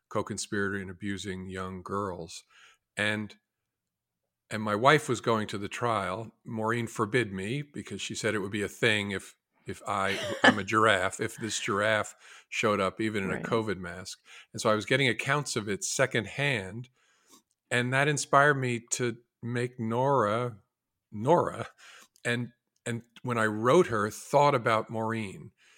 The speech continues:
Speaker 1: She looks like Maureen. She's chosen this career like Maureen. Now, it's the one I chose thirty years earlier. And in a strange twist, Courtroom three eighteen is where I placed a lot of the action because Maureen was standing in that courtroom when I was writing, but it's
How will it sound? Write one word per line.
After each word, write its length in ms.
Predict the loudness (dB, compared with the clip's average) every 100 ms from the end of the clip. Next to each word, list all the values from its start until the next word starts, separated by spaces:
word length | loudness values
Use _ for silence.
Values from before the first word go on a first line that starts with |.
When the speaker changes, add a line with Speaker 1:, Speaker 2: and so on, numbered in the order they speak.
| _
Speaker 1:
She 240 | -10 -6 -2
looks 300 | 0 0 0
like 240 | 0 0
Maureen. 560 | -4 -2 -2 -4 -4 -6
She's 240 | -8 -8
chosen 400 | -2 0 0 0
this 160 | -4 -4
career 340 | -2 2 2
like 220 | 0 -4
Maureen. 300 | -6 -6 -4
Now, 120 | -2
it's 140 | -2 -2
the 80 | 2
one 240 | 4 4
I 380 | 4 4 4 -2 _ _
chose 600 | -2 0 2 0 -4 -8 -2
thirty 220 | 0 2
years 260 | 0 0 0
earlier. 400 | 0 0 0 -2
And 160 | -2
in 120 | -4
a 60 | -6
strange 600 | -8 -4 -2 -2 -2 -6
twist, 460 | -4 -2 -2 -6 -16 _ -20 -20 -20 0
Courtroom 280 | 2 2 2
three 240 | 0 0
eighteen 500 | 0 -2 0 2 0
is 160 | -4 -2
where 140 | 0
I 40 |
placed 380 | 0 -2 -4 -4
a 60 | -2
lot 160 | -2
of 80 | -2
the 100 | 0
action 560 | 2 2 0 -6 -6 -10 _ _ _ -20 _
because 240 | -4 -2 -2
Maureen 360 | 0 4 4
was 140 | 2 0
standing 340 | 0 0 0
in 60 | -4
that 200 | -6 -4
courtroom 340 | -4 -2 -4
when 120 | -4
I 80 | -4
was 140 | -4
writing, 440 | 0 2 2 -2 -4
but 80 | -4
it's 140 | -4